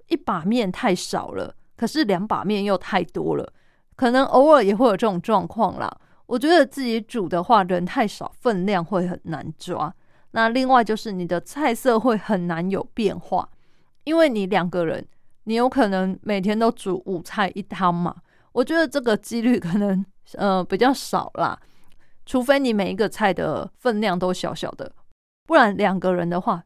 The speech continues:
真的是吃不完。然后呢，又要变成隔天再拿出来吃一次，那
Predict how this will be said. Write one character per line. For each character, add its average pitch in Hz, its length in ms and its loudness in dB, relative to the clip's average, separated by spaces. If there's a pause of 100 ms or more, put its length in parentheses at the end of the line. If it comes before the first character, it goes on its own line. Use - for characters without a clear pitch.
(120)
真 269 160 2
的 277 120 4
是 220 160 -6
吃 - 240 -8
不 214 200 -4
完。 - 180 -4 (680)
然 220 160 2
后 277 100 4
呢， 214 320 2
又 247 100 4
要 233 100 8
变 226 240 0
成 180 320 -6 (120)
隔 202 180 -2
天 208 340 -2 (240)
再 208 200 4
拿 185 160 0
出 220 160 -4
来 190 160 6
吃 220 240 -4
一 196 100 -2
次， 220 320 -2 (360)
那 247 120 -2